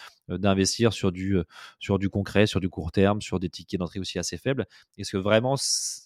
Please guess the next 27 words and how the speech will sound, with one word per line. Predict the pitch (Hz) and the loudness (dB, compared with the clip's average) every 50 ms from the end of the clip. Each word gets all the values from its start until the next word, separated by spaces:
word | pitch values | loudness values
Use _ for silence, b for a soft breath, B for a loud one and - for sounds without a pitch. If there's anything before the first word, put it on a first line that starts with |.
| _ | _
est-ce | - - | -12 -8
que | - - | -4 -2
c'est | 123 - - 113 | -2 0 0 -2
venu | 104 98 107 104 104 110 120 127 139 | -2 -2 -2 -2 -2 -2 -2 -2 -2
parce | - _ - 113 - - | 0 _ 2 2 2 0
que | - - 135 | 0 0 0
c'est | 131 - - - | 0 0 2 2
un | 104 98 | 2 2
produit | - 107 101 110 120 | 2 0 0 0 -2
qui | - - 104 | -2 -4 -4
n'existait | 101 101 107 101 104 101 - - 104 | -2 -2 -2 -2 -2 -4 -4 -4 -2
pas, | - - 123 | -2 -2 -2
qui | - 107 | -4 -6
était | - 92 | -8 -6
totalement | - 104 - 110 104 98 98 95 | -6 -4 -2 -2 0 0 0 2
nouveau, | 98 98 98 110 127 139 b b b b b b b b _ | 2 2 4 6 4 4 b b b b b b b b _
États-Unis, | 104 101 - 104 98 92 98 101 107 110 113 117 110 | -6 -2 0 0 0 0 0 -2 -2 -2 0 2 2
euh, | 95 82 67 | 2 2 2
Europe | 90 87 90 107 110 - - | 0 2 4 2 2 2 -2
ou | 92 | -6
France, | - - 139 127 - | 0 0 0 2 2
hein, | 107 110 123 117 104 | -2 -4 -4 -6 -6
euh, | 90 92 87 | -4 -4 -4
à | |
tous | 85 - 98 | -4 -4 -6
les | 95 | -4
niveaux, | 92 92 90 101 131 151 | -4 -4 -4 -4 -6 -6